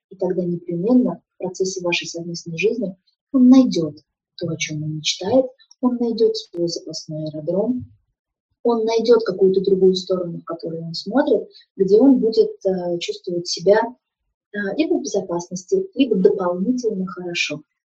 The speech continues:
Вопрос к вам, к вашим потребностям. Вы хорошо понимаете, что по-настоящему, какие отношения по-настоящему вы хотите.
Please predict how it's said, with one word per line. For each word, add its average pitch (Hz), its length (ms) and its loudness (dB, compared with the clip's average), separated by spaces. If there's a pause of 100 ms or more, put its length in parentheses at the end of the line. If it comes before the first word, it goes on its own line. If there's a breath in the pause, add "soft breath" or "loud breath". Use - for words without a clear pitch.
(100)
Вопрос 254 480 -2 (160)
к - 120 -10
вам, 170 360 -4 (360)
к - 80 -6
вашим 247 400 4
потребностям. 170 840 -4 (380)
Вы 190 400 4 (180)
хорошо 190 480 -6
понимаете, 202 800 -2 (200)
что - 260 0
по-настоящему, 196 1080 -2 (220)
какие 220 360 2
отношения 196 480 -2
по-настоящему 185 720 -6
вы 170 120 -10
хотите. 151 520 -14